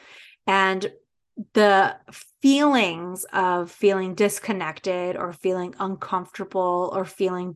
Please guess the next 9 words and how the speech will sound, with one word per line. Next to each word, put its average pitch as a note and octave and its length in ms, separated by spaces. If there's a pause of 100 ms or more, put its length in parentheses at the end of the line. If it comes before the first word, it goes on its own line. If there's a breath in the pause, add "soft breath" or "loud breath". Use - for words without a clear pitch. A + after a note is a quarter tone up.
broken A#3+ 640 (360 loud breath)
are A#3 100
things B3+ 320
that B3+ 80
have A3+ 160
kind G#3 200
of G#3 80
been F3+ 220 (140)
placed - 600